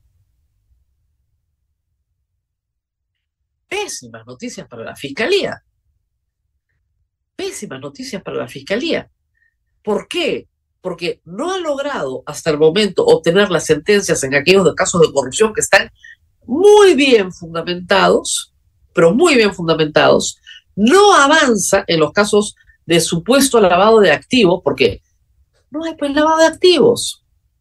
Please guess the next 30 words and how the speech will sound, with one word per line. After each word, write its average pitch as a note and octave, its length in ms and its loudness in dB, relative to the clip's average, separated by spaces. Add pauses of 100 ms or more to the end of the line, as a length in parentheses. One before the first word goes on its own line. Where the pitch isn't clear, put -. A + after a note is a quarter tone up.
(420)
Ese C#4+ 200 -2
es C#4 60 -4
el C4 100 0
problema. B3 460 0 (1600)
Entonces C#4+ 480 -8
inicia D#4+ 680 -8
una D#4+ 180 -8
campaña C#4+ 520 -6
de B3 100 2
difamación E3 760 -6
contra G#3 280 -2
el - 60 -6
juez B3+ 180 0
César C4+ 280 -2
San, E3+ 240 -4
San D#3 240 -2
Martín, D3+ 500 0 (520)
campaña C#4+ 560 0
frente F#3 360 -2
a E3+ 60 2
la E3 100 4
que G#3+ 120 0
ha C4+ 100 0
protestado C#4 1000 2
la - 120 0 (120)
corte, C4 400 -2
la F#3+ 240 2
propia C#4+ 320 0
Corte C4+ 260 0
Suprema, G3 640 0